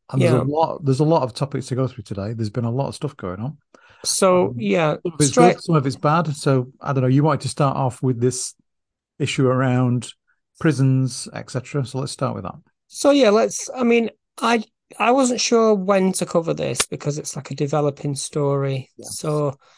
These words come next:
Speaker 2: trigger warning, you know. This is about the case.
Speaker 1: Yeah, I mean, I think, you know, it's
Speaker 2: Uh,
Speaker 1: trigger warning and it's difficult to remain calm on this issue. So we will do
Speaker 2: Well,
Speaker 1: our best.
Speaker 2: yeah, it's to do with the case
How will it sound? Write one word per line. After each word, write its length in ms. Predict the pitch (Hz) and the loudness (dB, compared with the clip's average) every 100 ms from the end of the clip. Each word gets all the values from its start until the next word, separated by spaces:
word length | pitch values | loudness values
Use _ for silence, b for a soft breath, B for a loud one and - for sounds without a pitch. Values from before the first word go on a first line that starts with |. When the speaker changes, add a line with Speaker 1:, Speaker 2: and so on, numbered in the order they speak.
| b - | b -8
Speaker 2:
trigger 320 | - 180 170 | -2 2 2
warning, 600 | 156 151 156 139 135 - | 4 4 2 0 -4 -8
you 100 | 165 | -4
know. 240 | 147 135 139 b b b b _ - | -4 -4 -8 b b b b _ -2
This 180 | 202 202 | 0 0
is 140 | 180 | -2
about 340 | 160 170 165 170 | 0 2 2 0
the 60 | |
case. 600 | 156 165 160 151 - - | -2 0 2 0 -2 -2
Speaker 1:
Yeah, 180 | 127 110 | 0 2
I 60 | 139 | 2
mean, 180 | 165 165 | 0 0
I 80 | 147 | 0
think, 280 | 196 147 - | 0 -2 -6
you 200 | 196 170 | -2 0
know, 80 | 131 | 2
it's 260 | - - | 2 0
Speaker 2:
Uh, 20 | |
Speaker 1:
trigger 280 | - 208 175 | 0 2 4
warning 560 | 156 147 127 104 101 107 | 4 4 4 2 -2 -4
and 400 | 120 120 117 110 - _ _ _ _ _ _ _ 277 _ _ _ - | -2 0 0 -4 -10 _ _ _ _ _ _ _ -20 _ _ _ -4
it's 180 | 160 | -4
difficult 440 | - 175 156 147 - | 2 2 4 0 2
to 80 | 131 | 2
remain 220 | 123 113 | 2 0
calm 320 | 131 120 113 | 0 0 0
on 100 | 101 | -4
this 180 | 98 110 | -6 -10
issue. 320 | 101 - 135 - | -12 -12 -12 -14
So 520 | - 117 107 107 104 _ | -8 -4 -4 -6 -10 _
we 100 | 143 | 0
will 120 | 127 117 | 0 2
do 100 | 139 | 2
Speaker 2:
Well, 80 | |
Speaker 1:
our 80 | 190 | 2
best. 320 | 90 90 - _ _ _ _ _ _ _ _ _ _ _ _ | 0 -12 -18 _ _ _ _ _ _ _ _ _ _ _ _
Speaker 2:
yeah, 260 | 165 151 131 | -2 -2 -2
it's 300 | - 196 - | -2 -2 -4
to 60 | - | -2
do 280 | 226 226 226 | 2 2 4
with 200 | 226 214 | 0 0
the 680 | 214 196 190 185 185 185 180 | 2 2 2 2 2 0 -2
case 760 | - 175 165 160 - - - | -2 0 0 -2 -6 -8 -8